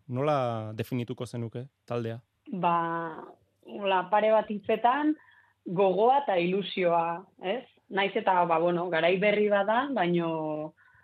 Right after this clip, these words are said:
Speaker 2: ba, negu-, negun lan asko indeu, gogor indeu, eta, eta taldea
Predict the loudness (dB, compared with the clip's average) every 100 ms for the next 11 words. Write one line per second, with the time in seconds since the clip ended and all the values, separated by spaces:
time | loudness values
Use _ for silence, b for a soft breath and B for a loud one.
0 | _ 0 2 4 2 2 2 2 2 2
1 | 0 0 -2 -4 -2 0 2 4 4 2
2 | -2 -2 0 4 2 2 2 2 2 0
3 | 2 2 2 4 4 6 4 0 -4 b
4 | b b -2 2 2 4 4 4 4